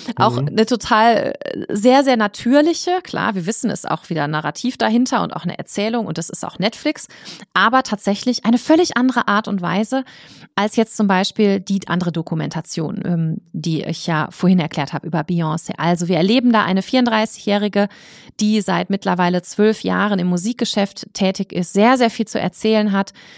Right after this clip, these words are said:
Speaker 1: Sie, äh, bei ihrer Oma zum Beispiel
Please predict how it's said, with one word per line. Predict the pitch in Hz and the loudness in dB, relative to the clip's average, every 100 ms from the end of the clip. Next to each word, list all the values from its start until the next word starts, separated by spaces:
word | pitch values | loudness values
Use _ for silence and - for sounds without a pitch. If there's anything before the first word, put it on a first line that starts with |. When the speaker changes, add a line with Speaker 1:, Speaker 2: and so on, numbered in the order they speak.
| - | -20
Speaker 1:
Sie, | - 190 202 196 | -6 0 2 0
äh, | - - - - - - _ _ _ | -4 -8 -8 -8 -8 -16 _ _ _
bei | 208 | 0
ihrer | 185 226 - | 2 2 4
Oma | 240 262 233 | 6 6 4
zum | - 214 | 2 0
Beispiel | 202 202 - 220 202 196 | 2 2 0 2 4 4